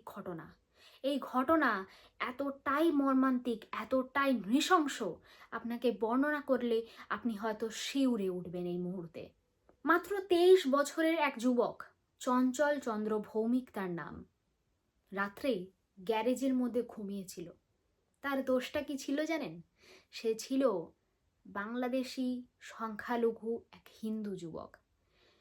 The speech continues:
পুলিশ লাইন সংলগ্ন যে মার্কেট এরিয়া বাংলাদেশের নরসিংদীতে, সেই এরিয়াতে,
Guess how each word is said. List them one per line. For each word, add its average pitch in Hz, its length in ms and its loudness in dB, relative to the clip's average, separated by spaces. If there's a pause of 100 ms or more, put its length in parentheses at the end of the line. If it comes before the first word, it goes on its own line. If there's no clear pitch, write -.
(440)
পুলিশ 330 320 4
লাইন 320 200 2
সংলগ্ন 285 540 0 (220)
যে 247 80 0
মার্কেট 233 520 -2
এরিয়া 254 420 0
বাংলাদেশের 214 640 -4 (140)
নরসিংদীতে, 262 760 0 (600)
সেই 220 220 -2 (220)
এরিয়াতে, 240 420 -2